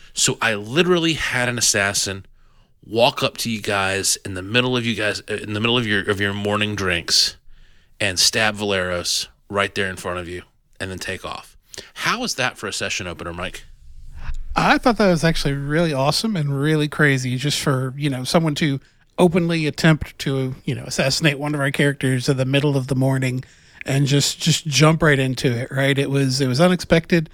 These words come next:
Speaker 2: It, it kicked the action off, and it set a, a really huge, you know, tension hook right from the beginning of the game. And I think it's the, probably that tension hook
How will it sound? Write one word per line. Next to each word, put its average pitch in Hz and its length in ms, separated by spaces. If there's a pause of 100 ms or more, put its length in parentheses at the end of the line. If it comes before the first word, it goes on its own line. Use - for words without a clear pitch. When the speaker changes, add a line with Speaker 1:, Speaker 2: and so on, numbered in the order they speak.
(420)
Speaker 2:
It, 143 280
it - 240
kicked 208 280
the 160 160
action 143 320
off, 147 440
and 135 220
it 127 180
set 139 260
a, 127 300
a 143 120
really 156 480
huge, 139 600 (300)
you 143 80
know, 120 140
tension 143 440
hook 131 300 (340)
right 147 200
from 147 140
the 143 80
beginning 135 360
of 131 80
the 127 60
game. 131 400 (420)
And 147 140
I 127 100
think 214 300
it's 180 160
the, 156 100
probably 156 580
that 139 340
tension 190 500
hook - 420